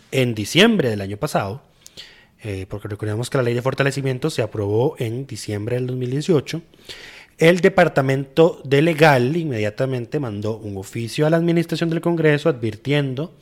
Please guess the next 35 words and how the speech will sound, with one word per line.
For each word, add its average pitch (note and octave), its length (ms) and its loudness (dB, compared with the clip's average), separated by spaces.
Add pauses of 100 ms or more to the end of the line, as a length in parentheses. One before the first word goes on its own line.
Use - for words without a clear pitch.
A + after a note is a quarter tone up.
(480)
que A2 140 -4
los G2+ 100 -2
diputados A2 520 -4
iban B2 200 -2
a C#3 60 -2
tener C#3 260 0
que C#3 100 0
recibir C#3 440 0
aumento A2 460 -4
salarial B2+ 640 -4
en G#2+ 140 -4
el F#2+ 80 -6
mes G2 340 -8 (140)
de A2 160 -6
mayo A#2 460 0
del G2 120 -2
dos G2 100 -4
mil A2 180 -2
veintiuno. C#3+ 560 2 (960)
El B2+ 240 0
presidente A#2 600 0
legislativo C#3+ 500 6
Eduardo D3+ 320 6
Cruikshank D#3+ 500 2
lo C3+ 240 2
volvió A#2+ 720 2
a C3 100 0
advertir A#2 800 -4
en G#2+ 200 -8
abril, A2+ 540 -4 (360)
antes G#2 300 -6
de A#2+ 100 -2
terminar A#2 460 -2
su C3 160 -6
presidencia, C#3 680 -2